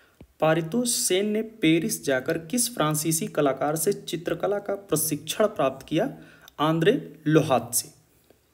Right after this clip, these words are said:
पारितोष सेन पेरिस में चित्रकला का प्रशिक्षण लेने कब गए? तो वर्ष उन्नीस सौ उनचास ईस्वी में। पारितोष सेन का संबंध किस कलाकार समूह से रहा? तो कोलकाता ग्रुप,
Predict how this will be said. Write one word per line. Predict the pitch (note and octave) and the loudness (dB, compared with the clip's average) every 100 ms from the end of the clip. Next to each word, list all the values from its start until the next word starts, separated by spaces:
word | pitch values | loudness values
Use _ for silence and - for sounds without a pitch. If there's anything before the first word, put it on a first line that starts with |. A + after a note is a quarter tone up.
| _ _ - - - - - - | _ _ -20 -20 -20 -18 -18 -6
पारितोष | - E3 F3+ B3 C4 - | 2 2 2 0 0 0
सेन | - G3 A3 B3 - - _ _ - | 0 2 2 2 -2 -14 _ _ 0
पेरिस | E3+ F3+ A#3+ - | 2 4 2 0
में | G#3+ | -4
चित्रकला | - D#3+ C#3+ D#3+ F#3 | -4 -4 -2 -2 -2
का | D#3 | -4
प्रशिक्षण | - D#3+ - D#3 - G3 | -4 -4 -4 -6 -4 0
लेने | D#3+ C#3+ D3+ E3 G3 - | 2 4 2 0 -4 -2
कब | E3+ F#3 | -2 0
गए? | F#3 A#3 - - - - - | 0 -2 -6 -18 -20 -20 -12
तो | - | -4
वर्ष | D#3 E3+ - | 0 0 0
उन्नीस | F#3 F3+ - | -2 -2 -2
सौ | |
उनचास | - F3+ D#3 B2+ - | -2 0 2 2 2
ईस्वी | A2+ G#2+ | -4 -6
में। | G#2+ - - - _ _ _ _ _ _ _ - _ _ _ - | -8 -10 -16 -20 _ _ _ _ _ _ _ -20 _ _ _ 2
पारितोष | E3 F3 F3+ B3 B3 A#3 | 4 4 0 -2 -2 -2
सेन | - F#3+ | -2 -2
का | G#3 G#3 | -2 -2
संबंध | G3 D#3 D3 D#3 F#3+ - - | 0 0 0 -2 -6 -12 -8
किस | G#3+ G#3+ | -6 -4
कलाकार | - D#3 D3+ D3+ E3+ | 0 0 0 -2 -4
समूह | D#3+ - C#3+ E3 | -4 -2 0 0
से | E3 E3 | 0 0
रहा? | D#3+ A3+ - - | -2 -4 -8 -14
तो | - | -10
कोलकाता | D3+ D#3+ D3 D3 C#3+ E3+ | -2 0 2 0 0 -2
ग्रुप, | F3+ B3 - | -2 -6 -8